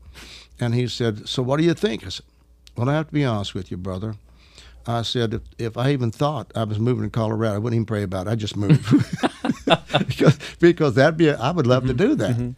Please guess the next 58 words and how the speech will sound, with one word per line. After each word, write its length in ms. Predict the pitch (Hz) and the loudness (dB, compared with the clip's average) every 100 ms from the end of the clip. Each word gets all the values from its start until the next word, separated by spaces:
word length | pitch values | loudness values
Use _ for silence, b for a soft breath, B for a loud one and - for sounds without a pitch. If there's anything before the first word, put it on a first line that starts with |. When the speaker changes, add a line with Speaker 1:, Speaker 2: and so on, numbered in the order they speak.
| - | -6
Speaker 1:
See, 140 | 117 | -4
I'd 240 | 101 101 | -2 0
love 200 | 113 135 | 4 4
to 80 | 104 | 2
do 180 | 104 196 | 0 0
that. 140 | 110 | 0
I 40 | 95 | -2
mean, 140 | 113 | -2
I, 260 | 135 135 131 | 0 0 0
I've 100 | 151 | 0
been 120 | 143 | 0
in 60 | 139 | 0
Colorado. 480 | 117 104 98 92 95 | -2 -2 -2 -2 0
I 120 | 151 | 2
love 420 | 113 123 113 90 | 2 0 0 0
Colorado. 540 | 101 92 87 87 67 - | -2 -4 -6 -8 -10 -6
Speaker 2:
Yeah. 200 | 104 90 | -4 2
Speaker 1:
Been 140 | 143 127 | 2 2
to 60 | |
Montana, 640 | 107 117 113 107 113 117 117 | 0 0 -2 0 0 0 2
Speaker 2:
Yeah. 120 | 104 | 2
Speaker 1:
Colorado, 420 | 101 90 113 117 | 2 0 0 0
I, 260 | 110 107 123 - 107 | -2 -4 -4 -8 -4
uh, 60 | 120 | -2
you 100 | 147 | 0
know, 60 | 113 | 0
all 360 | 127 151 123 | -2 0 0
Speaker 2:
They're 80 | 117 | 0
Speaker 1:
up 100 | 117 | -2
in 60 | 117 | 0
Speaker 2:
beautiful 260 | 113 101 | 0 -2
Speaker 1:
there. 60 | - | -10
Speaker 2:
places. 180 | 95 95 | -4 0
Speaker 1:
Oregon, 380 | 123 123 143 127 | 0 2 0 0
oh 100 | 147 | 0
Speaker 2:
Mm-hmm. 300 | 165 170 120 | 0 0 0
Speaker 1:
my. 420 | 131 147 139 98 - - | 0 -2 -4 -6 -10 -6
Speaker 2:
Mm-hmm. 220 | 92 95 - | -4 -4 -8
Speaker 1:
So, 260 | - 151 139 | -2 2 4
but 320 | 139 147 123 | 4 2 0
the 220 | 143 135 | 0 0
emphasis 520 | 143 - 120 - 107 - | 0 -4 -4 -2 -4 0
was 380 | 175 175 143 - - _ _ _ _ _ _ _ - | 0 0 -4 -8 -20 _ _ _ _ _ _ _ -4
he, 140 | 135 - | -2 -2
<clears throat> 300 | - 104 - | -4 -6 2
to 140 | 127 | 2
really 460 | 113 208 214 190 175 | 2 4 4 6 4
know 280 | 143 147 | 4 2
what 200 | 135 127 | 2 0
God 240 | 120 127 117 | 0 -2 0
wants 280 | 120 113 110 | -2 -2 -6
you 60 | |
to 80 | 104 | -4
do. 60 | 117 | -2
Now, 160 | 110 | -2
this 320 | 101 170 190 185 | -2 -2 0 -2
is 140 | 170 | 0
the, 300 | 165 156 151 | 2 4 2